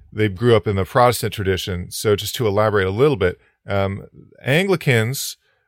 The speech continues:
are not necessarily, I mean, I've seen some of them are, but m-, for them, if they, if they know they're tr-, they're, uh, <laughs> what they're supposed to be doing, they're not necessarily, like, five sole Protestants, because Anglicans have a tradition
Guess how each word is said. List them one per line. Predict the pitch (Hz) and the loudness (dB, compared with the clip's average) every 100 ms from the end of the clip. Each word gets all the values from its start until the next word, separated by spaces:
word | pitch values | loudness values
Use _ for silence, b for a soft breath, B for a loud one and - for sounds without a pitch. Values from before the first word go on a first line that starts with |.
| - | -2
are | 110 120 123 | 4 4 6
not | 135 131 - _ _ _ - | 4 2 -2 _ _ _ -8
necessarily, | 123 135 - - 139 127 127 120 120 - | -2 -2 -2 0 4 6 6 4 -2 -6
I | 110 113 | -10 -8
mean, | 117 | -6
I've | 117 139 135 | -4 -4 -4
seen | - 165 147 | -6 -6 -6
some | - 139 143 | -4 -2 -2
of | 120 | 0
them | 131 127 123 123 | 0 0 -2 -10
are, | - 107 123 127 131 117 | -10 -4 -2 0 0 -2
but | - 113 | -2 -2
m-, | 135 135 147 151 - | -4 -4 -4 -6 -4
for | 156 | -2
them, | 143 139 | -2 -4
if | 147 | -8
they, | 127 135 | -6 -6
if | 139 - 120 - | -6 -8 -8 -2
they | 147 | 0
know | 143 170 175 | 2 4 4
they're | 117 113 | 4 0
tr-, | - _ - | -6 _ -2
they're, | 120 113 | 4 6
uh, | 104 104 131 131 - | 6 4 -2 -8 -10
<laughs> | - - | -12 -10
what | 147 120 | -6 -2
they're | 143 | -2
supposed | - 143 160 - | -2 0 0 -2
to | |
be | 113 | -2
doing, | 101 104 | 0 0
they're | |
not | 135 156 | -2 -4
necessarily, | 135 127 123 117 | -6 -4 0 0
like, | 98 | 0
five | - 107 110 104 | -2 -2 0 -2
sole | - 101 101 95 90 B B B B | -4 -4 -2 -2 -4 B B B B
Protestants, | - 131 139 117 92 87 - | 2 4 4 2 -4 -8 -10
because | 110 131 117 | -4 -2 0
Anglicans | 120 131 113 113 | 0 -2 -4 -6
have | 110 104 95 | 0 0 0
a | 90 | -2
tradition | - 98 202 - | -4 0 0 0